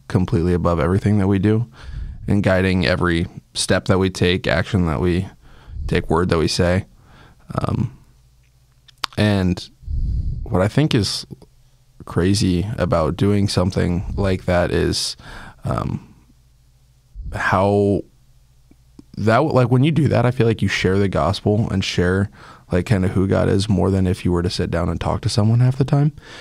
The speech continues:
Because how many times, like, do you have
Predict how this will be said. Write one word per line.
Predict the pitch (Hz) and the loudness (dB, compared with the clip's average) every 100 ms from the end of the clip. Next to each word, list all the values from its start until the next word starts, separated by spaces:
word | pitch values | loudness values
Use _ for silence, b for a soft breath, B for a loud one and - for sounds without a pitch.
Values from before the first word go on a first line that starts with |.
| B B | B B
Because | - 98 101 90 90 | -2 0 0 0 0
how | - 101 | 0 2
many | 101 95 | 2 0
times, | 98 87 120 117 | 0 0 0 -2
like, | 85 80 - - - | -2 -2 -6 -16 -12
do | - | 0
you | 101 | 2
have | 90 73 - - | 2 0 -4 -16